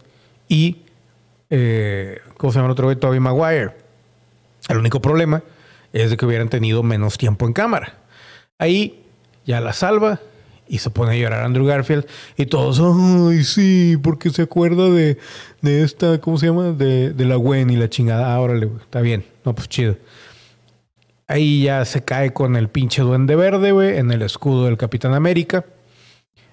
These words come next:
Y se pone a pelear contra él, güey, porque está cagado de que mató a la, a la tía May.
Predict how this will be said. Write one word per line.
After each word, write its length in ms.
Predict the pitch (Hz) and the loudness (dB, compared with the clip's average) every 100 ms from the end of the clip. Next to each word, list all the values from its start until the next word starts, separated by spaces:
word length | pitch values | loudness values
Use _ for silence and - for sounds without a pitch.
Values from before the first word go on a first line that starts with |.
| - | -6
Y 80 | 127 | -2
se 100 | 120 | 0
pone 220 | 127 143 | 0 0
a 60 | 135 | 0
pelear 320 | 127 123 127 | -2 -2 -2
contra 360 | 156 143 160 | -2 0 0
él, 200 | 151 135 | 2 2
güey, 200 | 117 117 - - - - | 0 0 -6 -18 -20 -10
porque 200 | - 113 | -6 -4
está 240 | 117 - 113 | -4 -6 -6
cagado 480 | 135 131 123 123 143 | -4 -2 0 0 0
de 100 | - | -2
que 100 | 110 | -4
mató 460 | 98 95 110 104 | -4 -4 -2 -2
a 80 | 110 | 0
la, 480 | 107 92 87 87 - | -2 -4 -10 -16 -10
a 60 | 123 | -4
la 120 | 107 | -4
tía 240 | 92 127 135 | -2 -2 0
May. 300 | 165 214 | 0 -2